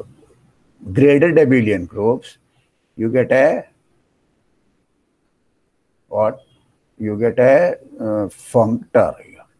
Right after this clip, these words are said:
Okay. So graded abelian groups form a category that we already know. So this is the meaning of,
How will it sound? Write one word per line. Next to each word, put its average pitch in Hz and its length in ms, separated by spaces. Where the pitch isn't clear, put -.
Okay. 113 460
So 92 280
graded 139 480
abelian 160 560
groups 160 580
form 127 460
a 151 420
category 139 640
that 143 220
we 139 200
already 127 420
know. 95 300
So 104 80
this 117 240
is 139 140
the 147 80
meaning 131 260
of, 110 280